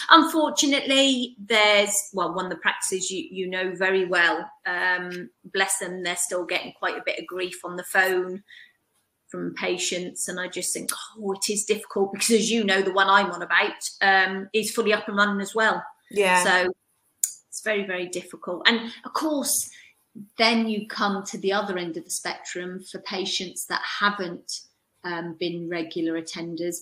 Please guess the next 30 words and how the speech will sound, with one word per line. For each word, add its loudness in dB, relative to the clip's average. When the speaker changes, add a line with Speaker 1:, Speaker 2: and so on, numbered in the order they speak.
Speaker 1:
but -4
are -2
on 2
the -8
dentist's 0
or -2
the -8
dental -4
practice's -4
list. -2
And 0
you've 0
got 0
to 0
try 0
and 0
look -6
after 2
them 0
as -4
well. 2
But -6
then -4
you've -12
got -4
your 0
loyal, -2
regular -4
followers -2
that, -6